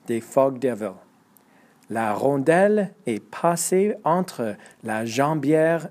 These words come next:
du gardien de but et a trouvé le fond du filet.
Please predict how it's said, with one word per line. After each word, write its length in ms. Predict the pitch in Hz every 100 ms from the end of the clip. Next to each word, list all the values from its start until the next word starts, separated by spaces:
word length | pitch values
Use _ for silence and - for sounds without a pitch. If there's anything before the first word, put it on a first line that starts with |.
| -
du 200 | 113 120
gardien 680 | 117 135 135 139 135 151
de 220 | 151 127 123
but 380 | 107 117 95 - _ - - _ -
et 140 | 135
a 160 | 156 127
trouvé 640 | - - 190 180 202 220 - _
le 160 | 127 120
fond 420 | - 180 185 185 - _
du 360 | 135 127 165 170 _
filet. 680 | - 175 202 185 220 -